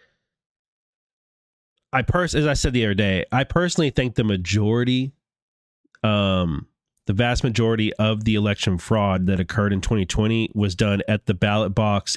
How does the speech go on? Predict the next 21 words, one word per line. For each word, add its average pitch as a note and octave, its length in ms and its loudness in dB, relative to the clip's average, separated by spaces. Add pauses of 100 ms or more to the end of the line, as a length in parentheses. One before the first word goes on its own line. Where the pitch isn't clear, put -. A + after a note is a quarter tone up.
and G2 220 0
in G2 260 0
adjudication, E2 760 -2 (1300)
not G#2+ 360 0
through F#2+ 600 0 (1200)
cyber G2+ 460 0
attacks F#2 560 -2 (160)
and F#2 520 0
vote G2+ 320 -2
flipping. - 360 -6 (880)
I A2 80 -4
think, G#2+ 260 -2
I G#2 80 0
think, G#2+ 240 -2
I G#2 60 -2
really A2 260 0
do. F#2+ 320 -4
I A2+ 80 -2
think G#2+ 240 -2
it A2 60 0
was G2+ 400 0